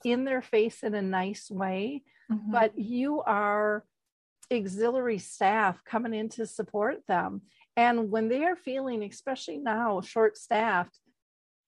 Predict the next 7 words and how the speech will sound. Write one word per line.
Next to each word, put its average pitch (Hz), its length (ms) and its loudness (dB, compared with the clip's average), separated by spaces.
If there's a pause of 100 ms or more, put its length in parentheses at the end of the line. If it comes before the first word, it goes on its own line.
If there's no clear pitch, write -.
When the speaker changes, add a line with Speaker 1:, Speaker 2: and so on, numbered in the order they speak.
Speaker 1:
when 220 180 6
they're 285 160 2
feeling 277 520 -2 (200)
extra 233 420 0
support, - 720 -2
that's 349 380 -4 (160)
huge. 349 840 2